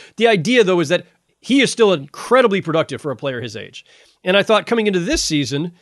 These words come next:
if the Lakers, if the season plays out for them the same this year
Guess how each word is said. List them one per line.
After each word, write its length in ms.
if 280
the 140
Lakers, 440
if 140
the 80
season 300
plays 220
out 160
for 60
them 100
the 60
same 380
this 260
year 240